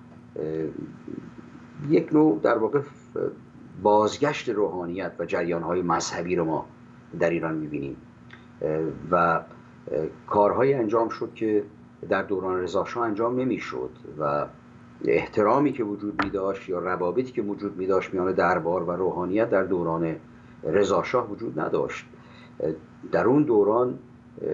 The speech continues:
ساختار روحانیت شیعی از رضا شاه بسیار بیمناک بود، می‌ترسید اصلاً، اه، و نسبت به برخی از کارها واکنش نشان نمی‌داد. ببینید رضا شاه در همون سال نخست پادشاهی در تهران، اه،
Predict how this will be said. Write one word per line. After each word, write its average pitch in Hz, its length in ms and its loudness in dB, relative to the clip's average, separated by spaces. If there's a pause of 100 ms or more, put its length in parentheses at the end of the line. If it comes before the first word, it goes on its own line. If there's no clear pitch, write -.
(840)
ساختار 117 480 0
روحانیت 90 600 0
شیعی 107 520 -6
از 101 420 0
رضا 90 220 2
شاه 113 300 -4
بسیار 135 480 4
بیمناک 98 540 -4
بود، 76 200 -8 (520)
می‌ترسید 76 760 -2
اصلاً، 64 260 -8
اه، - 760 -8 (100)
و 87 80 4
نسبت 90 340 0
به 107 80 4
برخی 113 360 2
از 92 140 -4
کارها 92 280 -2
واکنش 104 480 -2
نشان 123 280 0
نمی‌داد. 113 480 0
ببینید 107 360 -2
رضا 95 240 4
شاه 123 220 4
در 101 220 2 (360)
همون 127 260 2
سال 113 340 2
نخست 113 540 0
پادشاهی 90 640 0
در 101 160 4
تهران، 107 580 0 (520)
اه، 82 80 -4